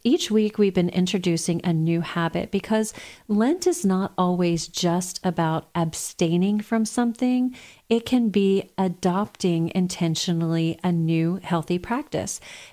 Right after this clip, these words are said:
And many of the habits that we've already introduced on the show here would be great habits to consider solidifying during Lent.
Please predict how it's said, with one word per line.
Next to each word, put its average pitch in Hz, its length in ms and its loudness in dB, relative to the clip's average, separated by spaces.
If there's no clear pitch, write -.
And 202 400 4
many 226 380 2
of 180 140 2
the 180 80 2
habits 175 500 -2
that 175 160 -2
we've 165 200 0
already 190 400 0
introduced 170 500 -2
on 165 80 0
the 160 100 0
show 175 340 0
here 170 360 -2
would 190 180 2
be 185 460 2
great 175 500 0
habits 165 540 -4
to 185 120 -4
consider 175 800 0
solidifying 185 920 0
during 185 500 0
Lent. 175 480 -2